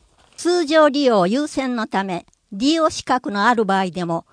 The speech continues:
定員の関係で利用できない場合があります。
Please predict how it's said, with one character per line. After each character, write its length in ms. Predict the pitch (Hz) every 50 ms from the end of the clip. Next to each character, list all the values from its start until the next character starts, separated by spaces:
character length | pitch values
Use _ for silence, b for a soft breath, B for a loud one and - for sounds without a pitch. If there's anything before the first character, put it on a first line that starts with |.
| b b b
定 240 | _ 285 311 311 302
員 200 | 311 294 294 277
の 120 | 269 269 277
関 260 | - 254 254 254 247
係 240 | - 269 233 226 214
で 180 | 208 214 208
利 160 | 190 202 240
用 200 | 285 311 294 277
で 120 | 220 240 262
き 120 | - 339 330
な 140 | 320 262
い 60 | 226 180
場 140 | 202 185
合 100 | 180 180
が 120 | 175 175 170
あ 60 | 165
り 100 | 156 165
ま 140 | 165 156 -
す。 260 | - - - _